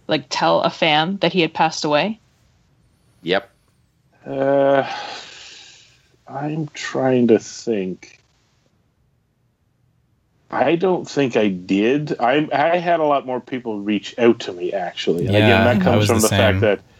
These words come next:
Speaker 3: we're on, we're, you guys are in the, the beginning of the news cycle time zone. We're at the
Speaker 4: Yeah.
Speaker 3: end of it, meaning by the time
Speaker 1: Yeah.
Speaker 3: we woke up that morning,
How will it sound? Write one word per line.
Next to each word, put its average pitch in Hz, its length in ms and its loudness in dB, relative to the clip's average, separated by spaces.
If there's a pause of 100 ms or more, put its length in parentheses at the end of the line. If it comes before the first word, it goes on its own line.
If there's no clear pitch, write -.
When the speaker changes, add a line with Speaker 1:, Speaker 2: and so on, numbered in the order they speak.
(340)
Speaker 3:
we're 135 300 2
on, 117 420 -2
we're, 120 400 0
you 107 220 -2
guys 147 300 2
are 123 160 0
in 110 400 -4 (500)
the, 107 340 0
the 117 160 -2
beginning 156 600 0
of 110 140 -2
the 113 80 0
news 101 200 0
cycle 104 280 0
time 98 300 -2
zone. 92 240 -2
We're 120 180 2
at 101 200 2
the 101 80 -2
Speaker 4:
Yeah. 107 60 -4
Speaker 3:
end 113 160 -2
of 95 100 0
it, 92 120 -10
meaning 98 240 -10
by 104 120 0
the 101 80 -2
time 139 260 -2
Speaker 1:
Yeah. - 160 2
Speaker 3:
we 113 60 2
woke 107 180 0
up 104 240 0 (440)
that 104 240 0
morning, 95 640 0